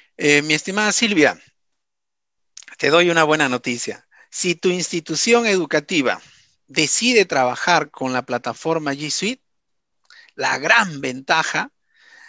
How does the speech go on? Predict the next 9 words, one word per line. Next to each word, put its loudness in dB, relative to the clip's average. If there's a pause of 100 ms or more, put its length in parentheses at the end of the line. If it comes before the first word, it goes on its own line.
(200)
que -2
va 2
a 0
tener -2
tu -6
institución -6 (600)
es -2
que -2
tienes -6